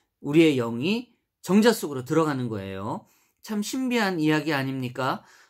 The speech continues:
어, 우리는 이런 이야기를 그냥 흘려보내지 말고, 아, 한 번쯤 생각해보고 그럴 수도 있겠다는, 어, 한번 깊은 생각을 가져볼 필요가 있어요. 그냥 뜬금없이 그냥 우리가 영, 육체,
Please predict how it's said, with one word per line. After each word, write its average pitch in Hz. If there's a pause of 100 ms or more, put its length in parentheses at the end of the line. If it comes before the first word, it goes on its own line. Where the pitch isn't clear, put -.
어, 110
우리는 151 (140)
이런 160
이야기를 139 (240)
그냥 214
흘려보내지 233
말고, 131 (220)
아, 160 (220)
한 240
번쯤 240
생각해보고 226
그럴 160
수도 226
있겠다는, 147 (240)
어, 104 (920)
한번 190 (220)
깊은 240
생각을 226
가져볼 156
필요가 226
있어요. 104 (580)
그냥 185
뜬금없이 254
그냥 147
우리가 143
영, 123 (360)
육체, 135